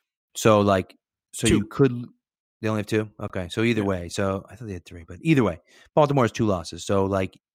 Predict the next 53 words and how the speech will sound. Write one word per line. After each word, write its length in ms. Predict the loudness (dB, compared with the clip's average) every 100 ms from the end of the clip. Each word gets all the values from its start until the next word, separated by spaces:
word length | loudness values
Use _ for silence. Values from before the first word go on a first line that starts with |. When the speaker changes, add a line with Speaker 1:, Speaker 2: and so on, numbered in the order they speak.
| _ _ _
Speaker 1:
you, 260 | -4 -4 -4 -6
if 200 | -6 -4
you 220 | 0 2
lo-, 200 | 4 2
if 100 | 2
they 160 | 2 4
win 220 | 4 2
out 140 | 2 0
and 80 |
you 80 | 0
lose 240 | 0 0 0
one, 480 | -2 0 -2 -6 -14 _ _ _
then 180 | -2 0
you 100 | 0
get 180 | -2 -4
the 60 |
two 180 | -8 -12
seed, 240 | -12 -16 -8
which 220 | -8 -6 -2
obviously 400 | 0 0 -4 -8
isn't 160 | -8
ideal. 400 | -12 -14 -16 -16 -20 _ _ _ _
And 160 | -6 -2
so, 140 | 0
you 140 | 2 2
know, 140 | 2
we'll 140 | 0 -2
see 200 | -2 -4
if 100 | -2
Baltimore 480 | -2 -2 -4 -4
can 200 | -4 -6
win 160 | -2 0
out. 240 | 0 0 -2
And 80 |
that's 180 | -4 -2
really 120 | 0 -2
the 60 |
question. 380 | 0 -2 -2 -8
Like, 180 | -14 -16 _
can 300 | -10 -8 -6
they 100 | -6
win 240 | -8 -10
out? 220 | -12 -16 _ _
And 120 | -16
so, 340 | -8 -6 -8 -12 _ _ _
uh, 380 | -8 -6 -6 -6
you 140 | -6
know, 180 | -8 -8
that, 160 | -8 -8 _ -2
that, 360 | -2 -2 -2
but, 160 | -2 -2 _
you 300 | -12 -2 2
know, 160 | 2